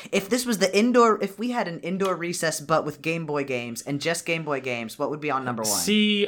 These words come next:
Speaker 2: I would say Radar Mission, 'cause I thought Radar Mission was kinda obscure, but
Speaker 1: Uh-huh.
Speaker 2: then they included that with the Ambassador
Speaker 1: They sure
Speaker 2: thing
Speaker 1: did.
Speaker 2: on the three D S, and I'm like, maybe that game's not as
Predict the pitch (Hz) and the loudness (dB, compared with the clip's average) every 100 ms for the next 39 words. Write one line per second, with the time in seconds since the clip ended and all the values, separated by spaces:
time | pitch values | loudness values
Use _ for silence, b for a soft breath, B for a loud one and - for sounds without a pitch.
0 | - 170 180 180 180 156 127 - - - | 4 6 6 4 2 0 -2 -2 -2 -4
1 | 120 135 156 160 170 175 180 180 185 - | -2 -2 0 -2 0 0 2 0 0 -2
2 | 190 185 180 127 131 120 123 - 123 127 | -2 -6 -6 -6 -6 -2 -4 -2 -4 -4
3 | 127 123 - 117 104 120 113 101 90 - | -4 -6 -6 -8 -8 -6 -6 -6 -8 -8
4 | 101 113 147 165 156 151 156 151 143 - | -6 -2 0 0 -2 0 0 0 -4 -4
5 | 139 135 127 120 - 156 160 151 131 127 | -4 -2 -4 -8 -8 -4 -2 0 0 0
6 | 123 117 117 101 98 120 208 214 120 107 | 0 0 -2 0 4 6 6 4 -2 -2
7 | 101 101 101 - 104 117 113 113 113 113 | -2 -4 -8 -8 0 0 0 -4 -6 -6
8 | 110 107 107 131 123 127 175 127 131 123 | -4 -6 -4 -4 -2 2 2 2 -2 -4
9 | 113 107 98 107 139 131 131 135 110 123 | -4 -6 -10 -2 0 0 -2 -6 -4 -4
10 | 104 | -4